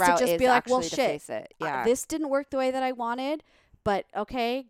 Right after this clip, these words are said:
Speaker 1: God has another plan. Spirit has another plan.
Speaker 2: Mm-hmm.
Speaker 1: I
Speaker 2: And surrendering to what
Speaker 1: I'm gonna
Speaker 2: yeah.
Speaker 1: learn."
Speaker 2: Yeah, it's true.
Speaker 1: Because you might as well learn the lesson now and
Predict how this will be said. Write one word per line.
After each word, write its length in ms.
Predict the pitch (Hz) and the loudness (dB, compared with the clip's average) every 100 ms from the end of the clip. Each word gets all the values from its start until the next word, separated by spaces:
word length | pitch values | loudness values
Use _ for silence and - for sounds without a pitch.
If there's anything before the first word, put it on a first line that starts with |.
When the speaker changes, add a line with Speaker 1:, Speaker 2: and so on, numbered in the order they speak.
| - | -4
Speaker 1:
God 220 | 185 190 | -2 -2
has 140 | 214 | -4
another 220 | 233 226 226 | -6 -8 -8
plan. 380 | - 220 214 226 | -8 -6 -6 -8
Spirit 320 | - 175 160 | -8 -6 -6
has 140 | 208 | -10
another 240 | 226 214 220 | -10 -10 -10
plan. 540 | - 208 196 190 190 | -8 -6 -4 -6 -6
Speaker 2:
Mm-hmm. 160 | - - _ _ _ _ _ _ _ | -12 -20 _ _ _ _ _ _ _
Speaker 1:
I 100 | 170 | -4
Speaker 2:
And 80 | 180 | -2
surrendering 600 | - 202 196 196 190 180 | -2 0 0 -2 -4 -6
to 120 | 180 | -6
what 260 | 170 156 143 | -2 0 2
Speaker 1:
I'm 220 | 208 226 | 2 0
gonna 220 | 220 226 | -2 0
Speaker 2:
yeah. 60 | 233 | 0
Speaker 1:
learn." 460 | 226 202 165 147 170 _ - | 0 -2 -4 -10 -20 _ -10
Speaker 2:
Yeah, 280 | 170 139 | -6 -6
it's 200 | 135 - | -6 -12
true. 400 | - - 147 117 - | -16 -10 -8 -8 -6
Speaker 1:
Because 240 | 247 277 | -4 -2
you 60 | 294 | -2
might 180 | 254 269 | -2 -2
as 100 | 294 | -2
well 160 | 294 | -2
learn 220 | 240 247 | -2 -2
the 80 | 262 | -2
lesson 420 | 226 214 - 214 | -2 -2 -4 -8
now 380 | 180 160 180 220 | -8 -6 -4 -4
and 200 | 190 180 | -6 -10